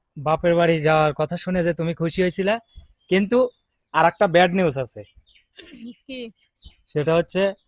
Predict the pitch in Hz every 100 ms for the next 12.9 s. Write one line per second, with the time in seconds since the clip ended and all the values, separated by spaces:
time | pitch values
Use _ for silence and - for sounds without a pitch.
0 | _ _ _ _ _ _ 147 170 185 190
1 | 196 202 202 214 208 180 170 175 185 180
2 | 190 175 175 175 170 - - 170 160 175
3 | 170 156 156 190 147 151 131 175 185 160
4 | 165 170 175 185 185 160 160 202 - _
5 | _ _ _ _ _ _ _ - 143 160
6 | 165 170 175 170 175 165 170 165 - 175
7 | 165 170 165 156 - - - 151 135 127
8 | 127 _ _ _ _ 131 - - 185 -
9 | _ _ _ _ _ _ 165 156 175 170
10 | - _ _ _ _ _ _ - 160 180
11 | 190 180 185 - 196 196 185 185 190 -
12 | 156 147 170 165 143 147 135 110 110